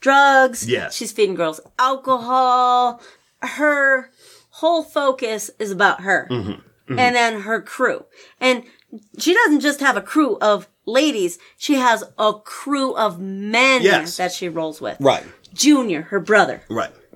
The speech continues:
Speaker 1: And so Junior has this whole crew of guys. So Ronnie happens to be the only female that hangs out with Junior and the crew. So
Speaker 2: And she's got access to
Speaker 1: to girl.
Speaker 2: Right.
Speaker 1: Pussy.
Speaker 2: Right.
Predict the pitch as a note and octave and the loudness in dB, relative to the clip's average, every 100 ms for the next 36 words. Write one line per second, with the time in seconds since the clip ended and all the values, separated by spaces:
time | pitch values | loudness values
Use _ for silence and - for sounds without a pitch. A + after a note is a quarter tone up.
0 | - G#3 G#3 G3 G#3 F3+ D#4+ F4+ E4+ C4 | -8 -4 -2 -2 -4 0 2 4 4 2
1 | A3+ A#3 - - _ - A#3+ A3 G3+ G#3 | -2 -6 -12 -20 _ -2 2 2 0 -4
2 | G#3 - C4+ D4+ C#4 - D4 A#3+ F#3+ C#4+ | -6 -4 0 0 0 -4 -2 -2 -2 0
3 | C#4 A3 F#3 - - - - C4 A#3+ - | 0 0 -6 -10 -20 -20 -4 0 0 -2
4 | _ - C4+ A4 A#4+ G4 F#4 _ C4 D#4+ | _ -4 0 2 2 0 -2 _ -2 0
5 | E4 D4 C4 D4 C4+ B3 - - A3 D4 | 0 -2 -2 -2 0 0 -2 -4 -2 2
6 | E4+ F#4 F4+ - F#4+ G#4 G4 C4 G3+ G3 | 2 4 2 0 -2 0 0 0 -2 -4
7 | - _ _ _ _ B3+ A3+ B3 C#4+ C4 | -10 _ _ _ _ -2 0 0 0 2
8 | B3+ A3+ G#3 C#4 C#4 A#3+ G#3+ G3 C#4+ B3 | 0 0 -4 -2 -2 -2 -4 -6 -2 -2
9 | - _ _ - B3 C3 B2 - C3+ D3 | -4 _ _ -2 0 2 0 -4 -2 -2
10 | C#3 C#3 B2 B2+ B2 C#3 C3+ - A#2 G#2 | 0 0 2 0 -2 -6 -6 -8 -6 0
11 | C#4+ D#3 - _ - G4 E4+ E3 - F#2 | 2 2 0 _ -2 2 2 0 -8 -10
12 | D#2 _ _ - C4 E3+ - _ - - | -10 _ _ 0 0 0 -12 _ -8 -6
13 | - | -6